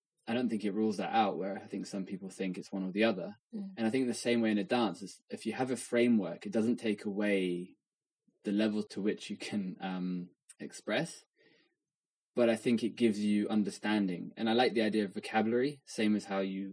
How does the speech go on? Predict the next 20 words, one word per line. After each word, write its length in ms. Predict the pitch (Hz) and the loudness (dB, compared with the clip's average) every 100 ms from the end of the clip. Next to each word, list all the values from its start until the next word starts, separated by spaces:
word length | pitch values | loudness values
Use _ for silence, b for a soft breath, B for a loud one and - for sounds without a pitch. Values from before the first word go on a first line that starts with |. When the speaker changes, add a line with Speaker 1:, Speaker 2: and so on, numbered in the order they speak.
| - | -6
Speaker 1:
understand 400 | 98 90 - 92 | -6 -6 -10 -2
math. 400 | 117 131 135 - _ b b b b _ | 2 2 0 -10 _ b b b b _
It's 160 | 110 113 | -6 -2
a 60 | |
way 300 | 107 117 117 | 4 6 8
of 180 | 110 101 - | 6 2 -6
discovering 600 | - - 117 92 87 - - _ _ _ _ _ _ - - | -14 -2 0 0 -4 -8 -16 _ _ _ _ _ _ -10 -4
and 80 | |
expressing. 560 | 98 - 120 - 82 78 _ _ _ | -4 0 -2 -2 -6 -12 _ _ _
So, 460 | - 101 87 90 90 _ _ _ - | -8 -4 -2 -4 -6 _ _ _ 0
yeah, 200 | 110 101 | 2 4
I 60 | |
think, 380 | 143 139 135 - _ _ _ _ _ _ | 4 2 2 -8 _ _ _ _ _ _
I 80 | 101 | 2
would 140 | - | 2
say 180 | - 110 | 2 0
I 80 | 95 | -2
still 260 | - 101 90 | -4 -8 -6
think 320 | 98 92 87 | -8 -8 -8
I 220 | 85 | -10